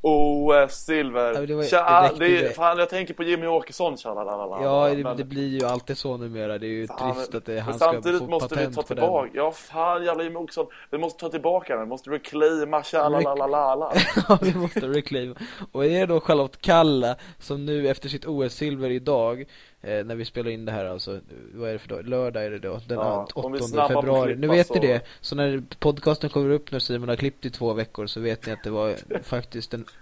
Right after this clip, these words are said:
Speaker 2: åttonde februari som vi spelade in. Eh, så efter idag, den åttonde februari, kan det då vara dagen som Charlotte Kalla efter sitt O S silver, sitt bragdmässiga O S silver idag, tar tillbaka tja-la-la-la-la?
Speaker 1: <laughs>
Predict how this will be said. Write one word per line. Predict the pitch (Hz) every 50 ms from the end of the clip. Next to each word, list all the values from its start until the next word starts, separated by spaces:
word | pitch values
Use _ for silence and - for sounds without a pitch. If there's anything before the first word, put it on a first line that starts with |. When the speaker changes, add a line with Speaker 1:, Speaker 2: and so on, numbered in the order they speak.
| - - -
Speaker 2:
åttonde | 135 131 - - - 127 120 120 117 117 107 - - - - -
februari | - - - 127 127 131 131 127 123 123 113 107 110
som | - - 104
vi | 101
spelade | - - - 113 110 104 95
in. | 110 104 - - - - - - - -
Eh, | - 107 - - - -
så | - - 175 190 180 139 117 - - -
efter | - 180 196 190 190 - - 165 160
idag, | 160 160 180 175 151 143
den | 139 147 156
åttonde | 151 151 - 147 143 -
februari, | - 165 143 147 165 170 165 156 135 120
kan | - 170 175 190
det | 190 185
då | 165 160
vara | 147 139 139 131
dagen | 131 175 180 180 170 160 147 127 127 127 - - - -
som | - - 135 131
Charlotte | - 160 143 147 139 - - -
Kalla | - 185 175 170 151 131 117 110
efter | 131 - - 147
sitt | 135 147 135 -
O | 160 151 139 139 135
S | 131 135 - - - -
silver, | - - 170 165 156 143 131 123 120 - -
sitt | - 135 127 123 - - -
bragdmässiga | - - 160 165 151 143 135 143 131 127 131 156 160 151 151 - - 156 127
O | 131 127 127
S | 117
silver | - 151 147 139 131 127 120
idag, | 113 120 127 127 123 113 110 110 - - - - -
tar | - 143 139
tillbaka | - - 165 143 156 170 170 160 156 - - - 135 120 123
tja-la-la-la-la? | - - 156 135 127 123 123 123 123 123 123 123 131 147 127 101 - - - - _ - - - - - _ _ _ _ - - _ _ _ _ _ -
Speaker 1:
<laughs> | 175